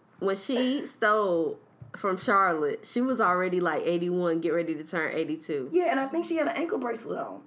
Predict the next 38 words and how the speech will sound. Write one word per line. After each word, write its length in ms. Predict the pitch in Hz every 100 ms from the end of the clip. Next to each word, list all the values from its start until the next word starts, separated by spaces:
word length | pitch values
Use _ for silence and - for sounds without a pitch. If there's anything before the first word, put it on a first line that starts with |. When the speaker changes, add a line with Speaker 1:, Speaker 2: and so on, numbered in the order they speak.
| - -
Speaker 2:
Like, 340 | 294 269 240 -
she 180 | 285 427
don't 220 | 554 - - 622
care. 160 | 554 311 226
Speaker 1:
Not 240 | - -
funny. 360 | - 123 - 262
Speaker 2:
She 180 | 302 359
does, 200 | 349 330
she 100 | 381
said, 140 | 370 269
"Look, 120 | 247
I've 140 | 262 302
been 180 | 254
doing 160 | 220 214
this 120 | 220
my 100 | 202
whole 260 | 196 226 233
life." 120 | - - -
And, 200 | 294 294
and 160 | 320
you 80 | 339
can 220 | 381 311
tell, 220 | - 302 277
like, 280 | 233 226 196
when 160 | 240
she 220 | 247 285 262
talks 320 | - 220 -
about 280 | 262 269 302
it, 120 | 277 -
Speaker 1:
Mm-hmm. 180 | 254 285
Speaker 2:
she 160 | 359
just 220 | 359 311
genuinely 340 | 214 285 320 285
likes 280 | 262 247 -
to 100 | 320
do 220 | 415 370
it. 140 | - -
Speaker 1:
Mm-hmm. 380 | 269 294 302